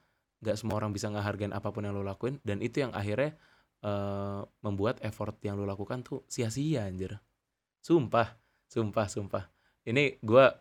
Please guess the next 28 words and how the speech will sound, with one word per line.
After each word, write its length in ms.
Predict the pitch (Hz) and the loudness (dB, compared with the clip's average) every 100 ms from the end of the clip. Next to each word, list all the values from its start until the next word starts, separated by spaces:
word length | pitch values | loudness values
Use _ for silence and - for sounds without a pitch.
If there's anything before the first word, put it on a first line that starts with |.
| _ | _
nggak 240 | 110 110 113 | 4 4 4
bermaksud 480 | 107 107 104 117 113 | 2 4 4 0 -2
untuk 240 | 104 110 | -4 -2
bikin 240 | 104 110 | -2 0
lo 80 | 104 | 0
pesimis 400 | 104 101 104 104 | 0 0 -2 -2
atau 160 | 104 104 | -4 -4
gimana, 240 | 101 123 | -4 -4
but 240 | 113 104 - | -2 -4 -4
it's 240 | 123 - | -10 -4
real, 240 | 117 120 | -2 -2
man. 240 | 98 92 95 _ _ _ _ | -2 -6 -10 _ _ _ _
Ini 160 | 117 143 | -2 0
yang 80 | 143 110 | 0 2
terjadi 300 | 104 98 101 | 2 4 4
juga 320 | 123 127 113 - | 4 6 4 6
di 240 | 107 104 - - | 0 0 -6 -8
sekitar 560 | - - 110 110 104 | -6 0 2 4 4
gua 160 | 104 107 | 4 4
dan 320 | 104 101 98 - | 2 0 -6 -4
mungkin 400 | 160 170 202 - | -2 0 -2 0
di 80 | 110 | 2
gua 160 | 110 | 4
juga 320 | 101 98 107 113 | 2 4 4 4
gitu 160 | 101 | 4
ya. 240 | 92 98 110 _ _ _ _ _ _ _ _ | 0 -2 -6 _ _ _ _ _ _ _ _
Kalau 400 | - 107 107 - | -2 2 2 -2
ya 320 | - 110 110 | -4 -2 -2